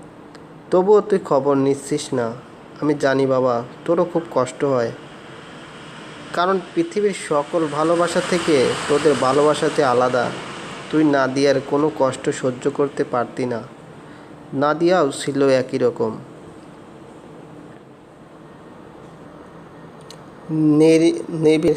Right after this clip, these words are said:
নীরব স্থিতিশীল মূর্তির মতো গম্ভীর হয়ে বসে আছে। চোখ দুটো টলমল করছে। প্রিয়তা অবাক হয়ে ভ্রু কুঁচকে সালমা বেগমের দিকে তাকিয়ে, "মা, নাদিয়াকে?"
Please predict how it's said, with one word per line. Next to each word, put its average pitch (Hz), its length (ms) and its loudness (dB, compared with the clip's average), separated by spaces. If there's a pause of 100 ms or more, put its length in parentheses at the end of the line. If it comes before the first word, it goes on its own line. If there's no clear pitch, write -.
(160)
নীরব 139 480 4
স্থিতিশীল 151 540 0
মূর্তির 131 400 0
মতো 131 320 0
গম্ভীর 131 400 0
হয়ে 151 120 4
বসে 127 300 0
আছে। - 280 -4 (800)
চোখ 202 200 4
দুটো 202 260 4
টলমল 160 480 2
করছে। 165 380 0
প্রিয়তা 139 420 0
অবাক 135 340 2
হয়ে 151 140 4
ভ্রু 135 300 -2
কুঁচকে 147 360 0
সালমা 135 400 0
বেগমের 147 460 4
দিকে 151 180 4
তাকিয়ে, 143 480 0 (320)
"মা, 147 320 2 (180)
নাদিয়াকে?" 139 600 0